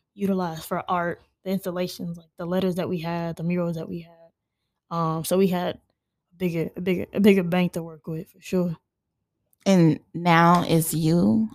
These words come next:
Speaker 2: only, or?
Speaker 1: Uh, it's me and, uh, you know, um, in the second phase,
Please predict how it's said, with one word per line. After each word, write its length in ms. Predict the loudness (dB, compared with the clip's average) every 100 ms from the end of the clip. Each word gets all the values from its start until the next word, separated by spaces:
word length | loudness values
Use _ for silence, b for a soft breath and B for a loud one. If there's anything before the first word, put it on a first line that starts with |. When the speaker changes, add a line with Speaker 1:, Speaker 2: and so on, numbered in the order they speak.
| 4
Speaker 2:
only, 540 | 6 8 8 8 6
or? 160 | 4 4
Speaker 1:
Uh, 540 | 4 2 2 4 2 4
it's 160 | 4 8
me 360 | 10 10 8 8
and, 160 | 8
uh, 180 | 8 8
you 80 | 6
know, 160 | 6 4
um, 560 | 2 0 0 -4 -6 -8 -16 -10 -2
in 100 | 0
the 60 |
second 300 | 2 0 0
phase, 580 | -2 -2 0 0 -4 -10